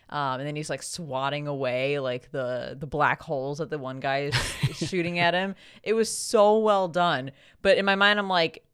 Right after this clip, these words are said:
Speaker 1: did they clarify if Mob knew what happened? Like, the, the truth of what happened? Knowing him, he's
Speaker 2: Mm,
Speaker 1: dead, so probably not,
Speaker 2: yeah,
Speaker 1: but
Speaker 2: I, I wanna say everyone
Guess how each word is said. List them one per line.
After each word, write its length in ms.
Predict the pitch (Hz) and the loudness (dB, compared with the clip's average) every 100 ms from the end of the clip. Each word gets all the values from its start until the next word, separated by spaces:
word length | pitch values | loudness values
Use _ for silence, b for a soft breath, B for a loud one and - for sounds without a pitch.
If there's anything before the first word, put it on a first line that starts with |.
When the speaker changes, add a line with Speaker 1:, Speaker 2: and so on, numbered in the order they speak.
| _ 165 160 | _ -14 -8
Speaker 1:
did 160 | 175 | -4
they 140 | 185 175 | -2 -4
clarify 580 | - 175 170 208 202 | -2 2 2 2 0
if 200 | 196 190 | 0 -2
Mob 520 | 170 143 139 147 143 - _ - | -6 -4 -2 -2 -4 -16 _ -12
knew 320 | 156 143 147 | -10 -6 -6
what 180 | 135 127 | -4 -6
happened? 600 | 127 123 - - 90 139 143 - | -8 -14 -12 -12 -12 -16 -16 -12
Like, 160 | 143 | -10
the, 160 | 143 123 | -10 -8
the 100 | 147 | -8
truth 280 | - 151 139 | -8 -10 -10
of 100 | 143 | -10
what 140 | 127 | -10
happened? 400 | 131 127 120 - _ _ _ _ _ _ _ - | -10 -14 -18 -20 _ _ _ _ _ _ _ -4
Knowing 300 | 220 302 285 | 2 2 2
him, 300 | 254 214 175 | 2 2 4
he's 160 | 170 | 2
Speaker 2:
Mm, 40 | 151 | 2
Speaker 1:
dead, 220 | 156 123 | 0 0
so 80 | 147 | -2
probably 240 | 185 165 | 0 0
not, 300 | 151 135 117 | 0 -2 0
Speaker 2:
yeah, 340 | 110 98 90 107 | 2 2 2 2
Speaker 1:
but 160 | 139 | 2
Speaker 2:
I, 40 | 127 | 0
I 40 | |
wanna 180 | 156 147 | 2 0
say 240 | - 110 98 | 0 -2 -2
everyone 840 | 95 101 101 87 87 85 85 | -2 -2 -4 -4 -4 -6 -8